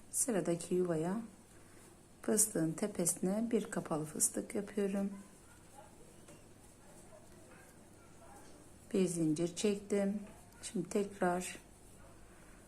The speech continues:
fıstığın tepesine bir fıstık, dibine bir fıstık, bir ileriye bir fıstık.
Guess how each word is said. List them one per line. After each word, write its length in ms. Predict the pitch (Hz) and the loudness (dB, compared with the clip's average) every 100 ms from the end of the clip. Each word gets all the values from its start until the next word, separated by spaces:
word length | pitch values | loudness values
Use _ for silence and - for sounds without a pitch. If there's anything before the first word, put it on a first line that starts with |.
| - - | -20 -2
fıstığın 460 | 214 208 - 180 160 | 0 2 4 2 4
tepesine 600 | 196 196 185 - 147 139 | 0 2 2 2 0 0
bir 140 | 170 | -2
fıstık, 720 | - 190 185 - 185 - - - - - - - | -2 0 0 0 -2 -2 -10 -16 -20 -20 -20 -4
dibine 340 | 202 190 156 147 | -2 2 2 2
bir 80 | 160 | -2
fıstık, 720 | 151 - 190 - - 190 - - - - - - - - - - - - | -4 -2 0 0 2 0 -2 -12 -12 -10 -10 -10 -10 -10 -10 -12 -12 0
bir 140 | 226 185 | 2 4
ileriye 500 | 160 160 147 143 143 | 6 6 6 4 4
bir 100 | 165 | 2
fıstık. 680 | - 202 - - 180 180 | 2 4 4 4 0 0